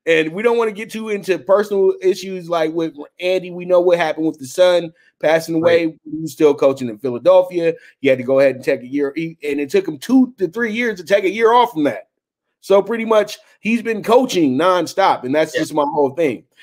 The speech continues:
Speaker 1: And I just feel like Andy, I, w-, I would feel like he's at the top of the mountain. He might wanna just hand it over to Bieniemy, but you have a great point as well, too. Why would you wanna leave something that's going so
Speaker 2: Yeah.
Speaker 1: great? He loves coaching.
Speaker 2: I think
Speaker 1: You
Speaker 2: the
Speaker 1: know?
Speaker 2: Bien-, look, the Bieniemy thing could be a good thought to the point where, uh,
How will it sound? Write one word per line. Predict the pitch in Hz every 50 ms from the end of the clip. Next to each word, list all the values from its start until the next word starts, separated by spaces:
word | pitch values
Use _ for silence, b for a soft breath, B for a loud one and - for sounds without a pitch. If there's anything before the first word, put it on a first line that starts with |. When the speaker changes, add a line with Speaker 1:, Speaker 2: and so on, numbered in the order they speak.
| b b 127
Speaker 1:
And | 139
I | 147
just | 147 160 160 -
feel | 180 175
like | 170 165 156 147 -
Andy, | 180 202 208 208 208 208 196 -
I, | 180
w-, | 175 - - - -
I | - 147 165
would | 170 175 170 165
feel | - 180 180
like | 170 165 151 156
he's | 156 175 175 165
at | 180 175 170 170
the | 160 147
top | - - 165 170 160 -
of | 165
the | 156 156
mountain. | 160 165 165 156 147 160 160 143 - b b b b b
He | - 196 202
might | 185 180 180
wanna | 175 180 185 180
just | 160 160 165 143
hand | 165 175 175 170
it | 170 165
over | 170 165 165 165
to | 160 156
Bieniemy, | 151 156 160 165 165 160 156 160 160 160 160 160 b b b b b
but | 147 147 147 -
you | 202 190
have | 185 180 165
a |
great | 156 160 170 175 170 -
point | 170 165 160 160
as | 143 151
well, | 160 151 151
too. | 151 - 180
Why | 135 127 147 170
would | 180 180 185 - 180
you | 175
wanna | 180 180 160 147
leave | 147 170 202 185 175 165
something | - 170 160 160 160 160
that's | 156 156 147 131 135 135 b b b b b -
going | 160 175 180 170
so | - 170
Speaker 2:
Yeah. | 160 143
Speaker 1:
great? | 156 190 196 - - _ 175 196
He | 196 165
loves | 151 165 175 180 180 180 -
coaching. | - 233 254 254 - - - - _ _ _ b b b b b b b b
Speaker 2:
I | 147 160
think | 208 - -
Speaker 1:
You | -
Speaker 2:
the | - 190
Speaker 1:
know? | 196 202 208
Speaker 2:
Bien-, | 196 180
look, | 185 220 214 220
the | - 151
Bieniemy | 131 151 165 185 196 196 196 202 202 202 196 -
thing | - 190 185 175
could | - - 170 170 156
be | 190 185
a | 175 143
good | - 165 165 160 -
thought | - 151 151 156 151 147 _ _
to | - 170
the | 143 135
point | - _ 156 160 156 151 -
where, | 131 135 143 143 135 135 135 131
uh, | 131 131 131 127 127